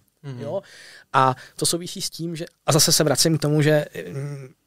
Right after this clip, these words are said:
Speaker 2: jako bych rád kritizoval prostě skladbu těch předmětů, co na vysokých školách jsou,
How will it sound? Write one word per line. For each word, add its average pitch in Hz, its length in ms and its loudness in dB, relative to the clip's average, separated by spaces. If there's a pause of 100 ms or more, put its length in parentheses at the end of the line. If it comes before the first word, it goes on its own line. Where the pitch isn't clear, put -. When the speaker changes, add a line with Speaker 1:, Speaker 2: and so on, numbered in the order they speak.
(160)
Speaker 2:
jako 147 120 -10
bych 143 220 -12
rád 135 200 -12
kritizoval 147 480 -8
prostě 139 240 -10
skladbu 139 380 -8
těch 151 140 -14
předmětů, 139 420 -12
co - 140 -16
na 139 80 -12
vysokých 135 360 -14
školách 127 320 -14
jsou, 104 340 -16